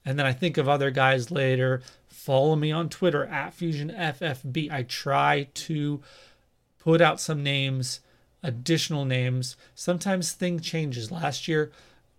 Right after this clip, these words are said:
an ad we're gonna talk about here in a minute, Preston Williams, Miami, not getting off of it, but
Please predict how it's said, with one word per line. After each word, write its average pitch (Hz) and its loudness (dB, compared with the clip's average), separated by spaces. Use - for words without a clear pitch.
an 156 -6
ad 165 4
we're 170 2
gonna 151 -4
talk 156 -2
about 151 0
here 147 0
in 131 0
a 127 0
minute, 139 -4
Preston 147 -2
Williams, 143 -4
Miami, 135 -4
not 139 -4
getting 160 -6
off 151 -6
of 139 -4
it, 147 -4
but - -6